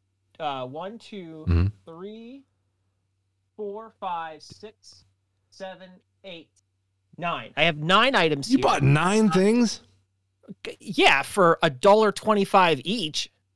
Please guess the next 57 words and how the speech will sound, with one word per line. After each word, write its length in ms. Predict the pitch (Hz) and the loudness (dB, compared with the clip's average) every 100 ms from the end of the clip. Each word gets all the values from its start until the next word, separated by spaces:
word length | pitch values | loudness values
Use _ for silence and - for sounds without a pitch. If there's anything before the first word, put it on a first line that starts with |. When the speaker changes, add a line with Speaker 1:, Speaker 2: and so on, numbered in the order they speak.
| _ - | _ -2
Speaker 2:
All 160 | 165 | 2
right. 120 | 165 165 | 2 0
Well, 160 | 127 135 | 0 2
we 100 | 151 | 2
won't 140 | 147 | 2
spend 240 | - 120 101 | 2 2 2
a 80 | |
whole 240 | - - 160 | 0 0 2
lot 100 | 92 | 2
of 80 | 80 | 2
time 240 | 90 82 | 2 4
on 80 | 80 | 4
each 200 | 117 - | 2 0
one. 240 | 80 85 - | -2 0 2
<laughs> 40 | 185 - - - - | 0 2 0 0 -2
Speaker 1:
No, 180 | 247 277 | 0 2
no, 140 | 240 | 4
no, 100 | 208 | 4
no. 240 | 202 185 120 | 2 2 2
It's, 200 | 220 220 | 0 2
it's 280 | - 214 - | 2 2 -4
this, 140 | 294 | -4
some 240 | - 269 285 | 0 2 4
of 60 | |
this 120 | 220 | 2
stuff 240 | - 196 180 | 2 2 0
is, 120 | 147 | 0
like, 140 | 143 - | 0 2
thirty 300 | 170 139 120 | 2 2 2
seconds. 420 | 143 113 87 - | 0 -2 -6 -6
But 140 | 190 | 2
also, 420 | 214 294 - 147 - _ _ - | 4 4 2 -8 -12 _ _ -12
take, 280 | 330 269 _ _ | -12 -12 _ _
take, 260 | - 277 233 _ _ 185 | -4 -4 -4 _ _ -2
uh, 520 | 170 160 151 143 135 - _ | 2 4 2 0 -4 -10 _
take 260 | - 269 160 | -2 -2 0
note 260 | 160 160 - | 0 0 0
that, 260 | 139 127 - _ _ _ _ - | -2 -2 -4 _ _ _ _ -6
like, 120 | 147 | -4
literally 360 | 160 226 226 196 | 0 2 4 2
nothing 360 | 175 175 196 160 | 2 0 -2 -4
here 240 | 156 156 | -2 0
was, 180 | 139 127 | 0 -2
like, 180 | 135 - | -4 0
bought 220 | 131 139 | 2 2
in 140 | 131 113 | -2 -6
jest, 480 | 135 120 135 - - | -4 -4 -4 -8 -6
or 240 | 143 127 | -2 0
I'm 100 | 123 | -2
just 200 | 127 131 | -2 -4
gonna, 120 | 151 131 | -2 -4
like, 240 | 117 107 | -8 -8
chuck 280 | - 143 139 | 0 0 2
it 80 | 131 | -2
out 160 | 120 | -2
the 80 | 131 | -6
window. 480 | 123 123 131 139 | -10 -10 -10 -10